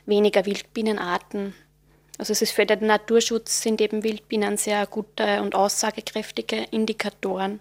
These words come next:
Und sie sind auch von der Lebensweise und vom Verhalten sehr vielfältig, also sehr divers. Also man kann eigentlich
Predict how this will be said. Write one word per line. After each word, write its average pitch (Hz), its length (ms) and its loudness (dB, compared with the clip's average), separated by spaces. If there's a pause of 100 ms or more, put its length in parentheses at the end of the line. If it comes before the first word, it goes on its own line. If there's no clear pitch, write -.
Und 208 320 -2
sie 226 80 4
sind 226 180 4
auch 214 80 2
von 226 160 -4
der 214 80 2
Lebensweise 220 1120 4
und 208 200 0
vom 214 140 -4
Verhalten 214 760 2
sehr 196 640 2
vielfältig, 226 840 2
also 214 180 0
sehr 202 240 0
divers. 196 760 0
Also - 160 -6
man 208 180 -4
kann 208 160 -4
eigentlich 202 420 -2